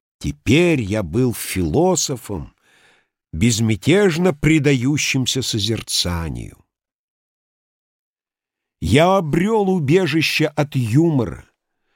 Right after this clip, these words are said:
от бесконечной, изматывающей, унизительной погони за быстрой шуткой,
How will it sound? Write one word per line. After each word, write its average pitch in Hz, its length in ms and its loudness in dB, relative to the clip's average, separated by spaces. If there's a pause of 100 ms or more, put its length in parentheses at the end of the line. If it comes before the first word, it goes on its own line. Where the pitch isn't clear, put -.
(260)
от 127 160 2
бесконечной, 151 1040 2
изматывающей, 127 1000 0
унизительной 151 840 2
погони 151 460 0
за 127 180 2
быстрой 123 460 -2
шуткой, 156 720 -6